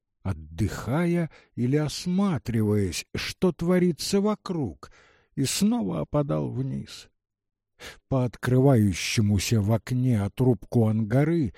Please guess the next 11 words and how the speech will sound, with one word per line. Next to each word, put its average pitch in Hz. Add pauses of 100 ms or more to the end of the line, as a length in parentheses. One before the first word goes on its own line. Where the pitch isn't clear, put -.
(340)
жуком 160
проскочила 117
с -
жужжаньем 107
моторная 92
лодка, - (320)
заколыхалась 180
волна. 139 (680)
В 95
другом 120
окне, 95